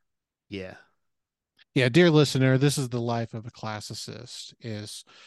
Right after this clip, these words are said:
Speaker 2: trying to understand what were the influences of the person that you are reading and trying to suss those out. That's a lot of what you do,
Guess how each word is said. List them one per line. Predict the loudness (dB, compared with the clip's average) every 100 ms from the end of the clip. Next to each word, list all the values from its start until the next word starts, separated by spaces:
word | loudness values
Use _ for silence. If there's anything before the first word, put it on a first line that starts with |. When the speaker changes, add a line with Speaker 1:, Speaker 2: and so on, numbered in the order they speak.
| _ -4
Speaker 2:
trying | 2 4 4 2
to | 2 2 4 4 2 0
understand | 2 2 0 -4 -4 -4 -4 -4 -6 -4
what | -4 -4
were | -4 -6
the | -8 -8 -10 -16 _ _ _ _ 2
influences | 4 4 4 4 4 0 -2
of | -2
the | -4
person | -4 -4 -4 -8
that | -8
you | -6 -4 -2
are | -2 -4
reading | -6 -8 -10 -12
and | -14 -14
trying | -14 -12
to | -14
suss | -10 -10 -10
those | -14 -16 -16
out. | -18 -16
That's | -14 -10
a |
lot | -6 -4 -6
of | -8
what | -10
you | -12 -16
do, | -16 -16